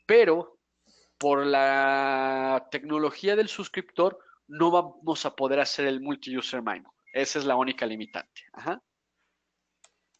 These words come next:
Pero sí puede, sí puede operar con el cuatro por cuatro. Eh, ¿qué antena beamforming debemos usar para el tres mil?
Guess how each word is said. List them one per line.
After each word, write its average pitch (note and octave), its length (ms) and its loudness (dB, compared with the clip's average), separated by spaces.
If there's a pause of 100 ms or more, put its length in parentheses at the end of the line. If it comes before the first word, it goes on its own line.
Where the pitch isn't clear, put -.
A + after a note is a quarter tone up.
(100)
Pero B2+ 200 2
sí - 180 -4
puede, A#2+ 920 0
sí - 180 -2
puede D3 220 2
operar B2+ 360 0
con B2 140 -6
el A2+ 100 -6
cuatro A2+ 320 -6
por - 160 -16
cuatro. - 320 -12 (1040)
Eh, G#3 1400 0
¿qué G#3 80 0
antena G#3 340 0
beamforming G3+ 500 -4
debemos E3+ 380 -2
usar D#3 260 -2
para D3 160 2
el C3+ 80 -2
tres C3 220 -4
mil? G#3+ 260 -2